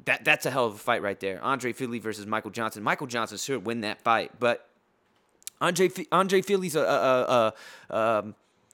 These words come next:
one, number one, he's got one of the best nicknames in the game,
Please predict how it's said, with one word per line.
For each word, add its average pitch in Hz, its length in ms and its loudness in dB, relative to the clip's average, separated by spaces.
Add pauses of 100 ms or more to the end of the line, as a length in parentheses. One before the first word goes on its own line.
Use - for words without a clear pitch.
(160)
one, 143 260 -2
number 147 320 4
one, 180 240 4
he's 139 160 -4
got 127 240 6
one 131 140 0
of 107 80 -4
the 104 60 -2
best 147 300 2
nicknames 131 440 -4
in 117 80 -8
the 101 60 -10
game, 123 280 -4